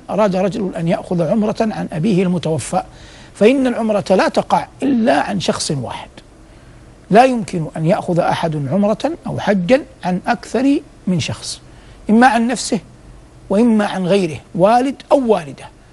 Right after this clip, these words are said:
لكن لو فرضنا أن هناك أحدا توفي والده فأراد أن يعتمر عمرة واحدة عن الاثنين، لا يقع،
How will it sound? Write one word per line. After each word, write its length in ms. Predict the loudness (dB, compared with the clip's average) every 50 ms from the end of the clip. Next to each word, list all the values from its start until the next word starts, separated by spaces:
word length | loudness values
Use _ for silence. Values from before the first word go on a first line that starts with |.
| -20 -20 -18 -8 -4
لكن 260 | -4 -4 -2 0 0
لو 180 | 0 0 0 0
فرضنا 440 | 0 2 2 2 2 0 0 -2 -2
أن 120 | -2 -4
هناك 360 | -4 -2 0 -2 -2 -2 -2
أحدا 460 | -4 -4 -2 0 0 2 2 2 0 -2 -8 -14 -8
توفي 420 | -6 -4 -4 -4 -4 -4 0 2 4
والده 520 | 4 4 4 2 0 -2 -6 -8 -10 -12 -14 -20 -20 -20 -20 -20 -20 -20 -20 -20 -20 -20 -20 -12 -4
فأراد 340 | 0 4 4 4 4 2
أن 160 | 0 -2 -2 -4
يعتمر 440 | -4 -4 -2 0 0 0 0 -2
عمرة 400 | 0 0 0 0 0 0 -2 0 0
واحدة 500 | 0 0 2 0 0 0 0 -2 -2 -2 -4
عن 300 | -4 -2 0 0 0 0
الاثنين، 600 | -2 -4 -4 -4 -2 0 2 2 2 2 0 -2
لا 120 | -2 -2 -2
يقع، 240 | -2 -4 -8 -10